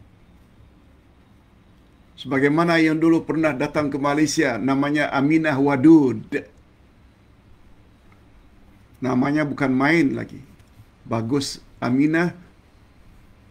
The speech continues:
Nama ibu Rasulullah, Wadud. Juga baik maknanya. Itu orang liberal.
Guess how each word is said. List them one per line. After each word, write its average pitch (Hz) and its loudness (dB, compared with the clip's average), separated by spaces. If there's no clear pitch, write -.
Nama 127 2
ibu 131 0
Rasulullah, 160 -4
Wadud. 135 -2
Juga 127 0
baik 151 -4
maknanya. 98 -8
Itu - -6
orang 156 -2
liberal. 147 -4